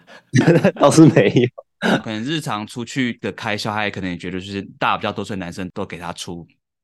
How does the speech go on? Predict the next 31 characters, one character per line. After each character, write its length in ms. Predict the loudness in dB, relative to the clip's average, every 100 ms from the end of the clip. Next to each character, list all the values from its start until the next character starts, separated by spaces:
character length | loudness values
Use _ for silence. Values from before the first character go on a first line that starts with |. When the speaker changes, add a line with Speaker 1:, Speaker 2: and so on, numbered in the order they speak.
| _ -18
Speaker 2:
之 160 | -14
类 140 | -12 -12
的。 120 | -14 -18 0
Speaker 1:
跟 240 | 2 6
年 180 | 6 6
龄 140 | 4
就 160 | 4 0
好 140 | 0
像 260 | -2 2 2
比 80 | 2
较 180 | 2 0
没 120 | 0
有 120 | 0
关 280 | 0 -2 -2
系， 200 | -4 -6 -6 -10
<laughs> 120 | -10
现 140 | -2 2
在 80 | 4
男 140 | 6
女 140 | 4
出 160 | 6 4
去 80 | 4
好 100 | 4
像 120 | 4
也 40 |
都 80 | 2
是 120 | 4
男 180 | 4 2
生 160 | 2 0
出 180 | 2 0
钱。 320 | 0 0